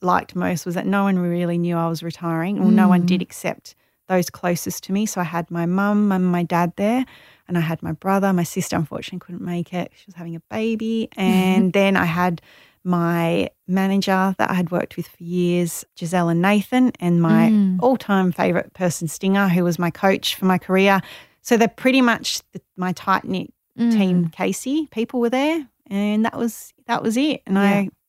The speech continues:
Speaker 1: had a, had a great send-off, and we all got drunk after. <laughs>
Speaker 2: <laughs>
Speaker 1: So
Speaker 2: Had
Speaker 1: it
Speaker 2: a
Speaker 1: was
Speaker 2: great
Speaker 1: good.
Speaker 2: party.
Speaker 1: Yeah, so it was
Speaker 2: Sounds
Speaker 1: good.
Speaker 2: pretty perfect,
Speaker 1: Yeah, no, it
Speaker 2: I
Speaker 1: was really
Speaker 2: think.
Speaker 1: good. I was
Speaker 2: And
Speaker 1: really
Speaker 2: things
Speaker 1: happy.
Speaker 2: coming full circle, like you said, with the Fed Cup and finishing with a win and with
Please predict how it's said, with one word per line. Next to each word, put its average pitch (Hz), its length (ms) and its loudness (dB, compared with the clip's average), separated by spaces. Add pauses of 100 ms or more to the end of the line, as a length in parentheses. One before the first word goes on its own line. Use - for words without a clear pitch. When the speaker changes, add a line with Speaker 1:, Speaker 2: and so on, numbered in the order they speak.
Speaker 1:
had 202 200 0
a, 202 260 2
had 208 100 2
a 196 40 2 (100)
great 208 200 2
send-off, 220 540 0
and 208 260 2 (400)
we 208 120 -2
all 208 80 2
got - 200 -4
drunk 214 280 -4
after. 247 440 -8
<laughs> 262 40 2
Speaker 2:
<laughs> 285 100 2 (1120)
Speaker 1:
So 262 100 4
Speaker 2:
Had 247 60 6
Speaker 1:
it - 20 6
Speaker 2:
a 247 40 6
Speaker 1:
was 190 80 0
Speaker 2:
great 247 240 4
Speaker 1:
good. 240 80 -10
Speaker 2:
party. 185 320 0
Speaker 1:
Yeah, 294 400 0
so - 120 -8
it 233 40 -2
was 240 80 -4
Speaker 2:
Sounds 240 240 2
Speaker 1:
good. - 20 -14
Speaker 2:
pretty 214 180 2
perfect, 180 500 -2
Speaker 1:
Yeah, 214 180 2
no, 180 80 -2
it 165 40 0
Speaker 2:
I 156 40 0
Speaker 1:
was 156 140 -2
really 175 200 0
Speaker 2:
think. - 140 -4
Speaker 1:
good. 160 80 -10 (180)
I - 20 -4
was 175 100 -2
Speaker 2:
And 185 80 -2
Speaker 1:
really 175 100 2
Speaker 2:
things 196 100 4
Speaker 1:
happy. - 80 -6
Speaker 2:
coming 175 220 4
full 185 220 -2
circle, - 340 -2
like 160 180 -2
you 165 60 -2
said, 151 220 -2
with 156 120 -2
the 147 60 -2
Fed 160 200 -8
Cup - 300 -4
and 156 160 -2
finishing 165 440 0
with 156 120 0
a 151 40 -2
win 190 360 4
and 151 160 2
with 151 100 0